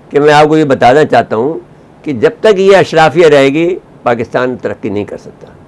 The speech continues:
इसलिए कि जब तक कि आपको पहले आपने सब कुछ दे के दिया, सारे वक्त में आपके जो है वो, म-, कौन से जब गवर्नमेंट कॉलेज के और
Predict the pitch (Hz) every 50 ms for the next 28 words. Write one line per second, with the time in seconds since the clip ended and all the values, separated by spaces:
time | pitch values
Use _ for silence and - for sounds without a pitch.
0 | _ _ - - - - - - - - - _ - - - - 180 190 196 190
1 | 156 131 156 180 - - 202 208 202 - - 190 185 185 180 160 143 143 156 165
2 | 165 - - 175 175 151 - 170 147 151 165 165 151 151 147 156 160 151 - 170
3 | 151 - - 160 156 135 147 151 135 151 139 147 147 147 131 143 135 135 143 147
4 | 135 143 131 - - 143 139 131 127 123 113 - 139 120 127 127 123 127 127 127
5 | 123 123 123 120 113 - - - - - - - - - - - 110 113 113 95
6 | 95 117 117 117 107 92 - 117 120 123 120 117 123 117 113 117 98 95 - -
7 | 110 110 113 123 127 127 117 - 120 113 113 120 117 95 - 117 117 117 117 113
8 | 113 113 113 107